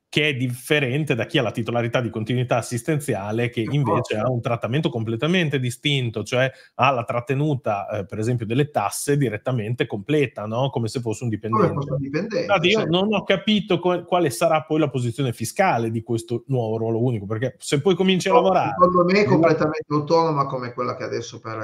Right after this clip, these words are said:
Speaker 2: il medico
Speaker 1: Eh.
Speaker 2: di
Speaker 1: Sì, sì,
Speaker 2: famiglia.
Speaker 1: no, perché immaginiamo come la domanda che arriva qua da Armando, che dice: "Volevo chiedere che per chi ha già la convenzione di C A, passando a ruolo unico, verrà offerta la possibilità di aprire lo studio nel distretto dove è già convenzionato per la C A?"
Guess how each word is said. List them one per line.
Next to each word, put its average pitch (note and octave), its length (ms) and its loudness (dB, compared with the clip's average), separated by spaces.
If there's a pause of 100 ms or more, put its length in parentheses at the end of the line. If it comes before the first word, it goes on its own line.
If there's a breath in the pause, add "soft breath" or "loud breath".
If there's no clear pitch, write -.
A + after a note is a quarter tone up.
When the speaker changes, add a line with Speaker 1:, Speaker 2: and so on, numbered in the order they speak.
(120)
Speaker 2:
il G#2 60 -8
medico F#2+ 720 -10 (180)
Speaker 1:
Eh. A2+ 80 -2 (460)
Speaker 2:
di - 100 -20
Speaker 1:
Sì, D3+ 100 0
sì, D3+ 60 6
Speaker 2:
famiglia. G#3 120 4
Speaker 1:
no, G#3+ 100 4
perché D3 500 0
immaginiamo F3 760 2
come E3+ 220 0
la D3 80 2
domanda C#3+ 460 0
che B2+ 100 0
arriva B2+ 300 0
qua G#2 460 -4 (500)
da B2+ 520 0
Armando, A#2+ 760 0
che C#3+ 120 0
dice: D#3 200 0
"Volevo G#3 200 2
chiedere B2+ 380 0
che F3 200 0
per G3 140 0
chi A3+ 80 0
ha A3 40 2
già A3+ 140 0
la C#4+ 80 0
convenzione D3+ 420 0
di C#3 80 -2
C B2 240 -4
A, G2 240 -6
passando G#3 380 0
a - 20 0
ruolo C#3+ 260 0
unico, A#2 360 -4
verrà D#3 260 2
offerta F#3 340 0
la C3 80 0
possibilità D#3 380 0
di C#3+ 80 2
aprire C3+ 200 -2
lo C3 40 -2
studio D#3 200 -2
nel C3 80 -2
distretto D3 340 -2
dove C3 100 0
è B2+ 40 -2
già C#3+ 120 2
convenzionato C3+ 640 -2
per B2 120 -2
la B2 80 0
C B2 120 -6
A?" F#3+ 340 2